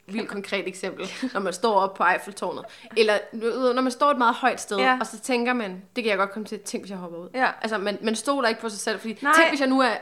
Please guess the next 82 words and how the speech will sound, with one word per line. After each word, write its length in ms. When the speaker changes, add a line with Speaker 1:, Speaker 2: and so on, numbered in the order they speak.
Speaker 2:
sådan, 180
øh, 440
og 60
så 80
Speaker 1:
Ja. 100
Speaker 2:
hopper 180
ud. 220
Der 140
tænker 320
jeg, 380
når 160
jeg 100
holder 260
så 140
lille 260
baby, 340
sådan, 220
tænk, 160
hvis 60
jeg 80
kommer 160
til 80
at 60
bob 260
lige 120
ned 120
i 40
hjernen. 260
Speaker 1:
<laughs> 100
Ja. 40
Speaker 2:
Og 60
jeg, 160
jeg, 160
jeg, 120
selvfølgelig, 360
Speaker 1:
Nej. 120
Speaker 2:
jeg 40
er 40
jo 20
ikke 100
psykopat, 360
jeg 120
Speaker 1:
Nej, 180
Speaker 2:
gør 80
det 100
jo 40
Speaker 1:
nej, 80
Speaker 2:
ikke. 120
Men 160
jeg, 160
jeg, 160
Speaker 1:
men 80
tanken 460
er 140
Speaker 2:
fordi 140
Speaker 1:
der 40
jo, 60
Speaker 2:
jeg 80
ved, 60
Speaker 1:
fordi 140
Speaker 2:
der 80
er 40
et 100
blødt 180
sted 300
lige 120
ned 140
til 140
hjernen, 400
og 60
så 80
tænker 180
jeg 40
bare 100
sådan, 300
hvad 100
hvis 80
jeg 60
gør 80
sådan, 220
bob? 220
Speaker 1:
Ja. 160